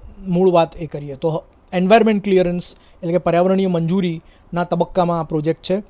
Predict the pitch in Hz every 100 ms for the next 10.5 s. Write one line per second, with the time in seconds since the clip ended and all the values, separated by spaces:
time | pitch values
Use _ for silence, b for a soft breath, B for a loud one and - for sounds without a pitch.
0 | b b _ - 165 180 180 175 175 180
1 | 180 - - - _ _ _ _ 185 175
2 | 170 175 180 196 196 180 175 170 165 160
3 | 202 185 185 185 b b - 175 165 165
4 | 170 190 170 175 185 202 185 175 170 170
5 | 180 170 170 170 165 - 185 180 175 160
6 | 160 160 165 - 180 175 175 160 147 170
7 | 160 151 - 180 175 175 170 - - _
8 | 180 185 175 170 185 185 170 185 196 185
9 | 156 160 170 165 165 180 175 180 185 175
10 | 175 180 170 175